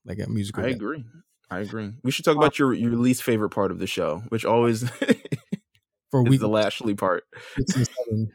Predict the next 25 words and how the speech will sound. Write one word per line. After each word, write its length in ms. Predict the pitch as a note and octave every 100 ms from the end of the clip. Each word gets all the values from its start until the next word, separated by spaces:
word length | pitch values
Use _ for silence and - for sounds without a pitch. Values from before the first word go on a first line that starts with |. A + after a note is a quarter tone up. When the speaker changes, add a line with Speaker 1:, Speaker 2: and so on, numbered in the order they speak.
| -
Speaker 1:
Uh, 280 | A#2+ A2+ A2+
of 120 | C3 C3
course, 240 | E3+ D3
we 60 | D3
got 180 | C#3
more 200 | B2+ C#3
Hurt 200 | C3 C3+
Business 220 | B2 A2+ A2
stuff. 260 | A#2 A2
Uh, 300 | - A2 G#2+
the 120 | G#2 G#2
tag 220 | C3 A#2+
champions 380 | A#2+ A2+ A2+ G#2+
are, 160 | G#2
are 140 | G#2 G#2+
not 240 | A2 G#2
there. 340 | G#2+ G2+ G2+ - _ _ _ _ -
Uh, 540 | G#2 G2+ G2 F#2+ F#2 F#2+ _ _ _
not 200 | A2+ G#2
there 380 | A2 G#2+ G#2 G#2 - _
this 160 | G#2 -
week 220 | G#2 G#2 -
on 120 | G2+
the 60 |
show. 360 | G2 A#2+ G#2+